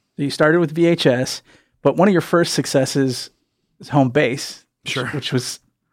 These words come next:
Speaker 1: online.
Speaker 2: Yeah.
Speaker 1: How do you think the internet has shaped Hollywood or, or the industry in general?
Speaker 2: Uh, well, just the ability to have anything that ever existed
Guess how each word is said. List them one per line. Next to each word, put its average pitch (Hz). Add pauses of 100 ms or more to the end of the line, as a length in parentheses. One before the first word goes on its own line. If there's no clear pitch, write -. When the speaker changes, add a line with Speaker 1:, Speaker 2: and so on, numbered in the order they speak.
(240)
Speaker 1:
online. 135
Speaker 2:
Yeah. 123 (1080)
Speaker 1:
How -
do 294
you 311
think 220
the 143
internet 151
has 139
shaped -
Hollywood 127
or, 147
or 139
the 135
industry 135
in 127
general? 131 (840)
Speaker 2:
Uh, 156
well, 208
just 208
the 175
ability 139
to 123
have 120 (540)
anything 156
that 127
ever 123
existed 107